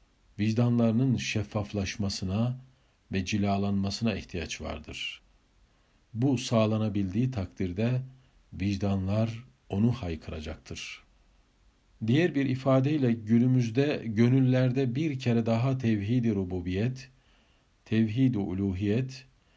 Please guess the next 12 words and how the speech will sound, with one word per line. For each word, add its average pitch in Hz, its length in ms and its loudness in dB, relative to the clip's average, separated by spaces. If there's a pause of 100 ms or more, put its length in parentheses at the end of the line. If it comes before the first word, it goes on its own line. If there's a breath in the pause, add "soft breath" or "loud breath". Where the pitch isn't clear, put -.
(180)
ve 95 160 -4
tevhid-i 107 540 0
ubudiyetin 104 840 -2
perçinlenmesine 104 960 -2
şiddetle 127 680 -4
ihtiyaç 90 460 -8
vardır. - 600 -14 (1080)
Mesela 135 520 2
namazlarda 131 640 2
okuduğumuz 123 580 0
Fatiha 123 500 0
suresine 117 680 0